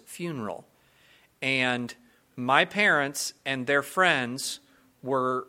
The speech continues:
um, caravanning, like, they were ahead of us, and,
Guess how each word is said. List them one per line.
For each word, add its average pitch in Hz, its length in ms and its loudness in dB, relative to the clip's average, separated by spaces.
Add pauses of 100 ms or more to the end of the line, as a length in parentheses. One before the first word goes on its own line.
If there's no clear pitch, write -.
um, 110 380 -6 (800)
caravanning, 135 760 2
like, 117 180 -6 (180)
they 131 160 -2
were 147 140 2
ahead 147 260 4
of 123 120 2
us, 113 360 2 (540)
and, 113 500 -6